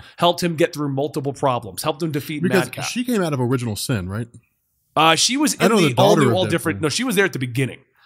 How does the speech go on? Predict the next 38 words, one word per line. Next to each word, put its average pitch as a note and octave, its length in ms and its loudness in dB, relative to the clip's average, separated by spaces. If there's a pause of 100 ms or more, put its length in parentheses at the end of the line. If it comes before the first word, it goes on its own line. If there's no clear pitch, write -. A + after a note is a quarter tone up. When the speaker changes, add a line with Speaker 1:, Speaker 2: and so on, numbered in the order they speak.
(160)
Speaker 1:
She G3+ 140 2
Speaker 2:
Okay. A3+ 60 4
Speaker 1:
was A3+ 120 6
his F#3 160 0
handler D3 460 -2
early B2+ 280 -4
on. F#2 160 -12 (400)
Speaker 2:
Okay, C#3+ 240 2
'cause C3+ 100 0
I E3+ 80 4
know F#3+ 120 2
the C#3 100 2
daughter C#3 340 0
of A2+ 60 0
Deadpool A2 400 -4
came A2+ 180 -2
out G#2+ 80 -4
of G2+ 80 -8
Original G2 300 -6
Speaker 1:
Right. A#2 160 4
Speaker 2:
Sin. - 100 -12
Speaker 1:
We're C#3 80 -2
gonna D3+ 140 2
get C#3+ 100 0
to C3+ 80 -2
her C3+ 160 0
'cause A#2+ 120 -6
that's B2 120 -4
one C3 80 -6
of A2+ 60 -6
the A2 80 -10
saddest C3 400 0
things A#2+ 160 -6
ever. G2 280 -8 (120)
Speaker 2:
Okay. A#2+ 320 0
Speaker 1:
Okay. D3 340 2 (280)
Speaker 2:
<laughs> - 0 -
Speaker 1:
<laughs> G#3 840 0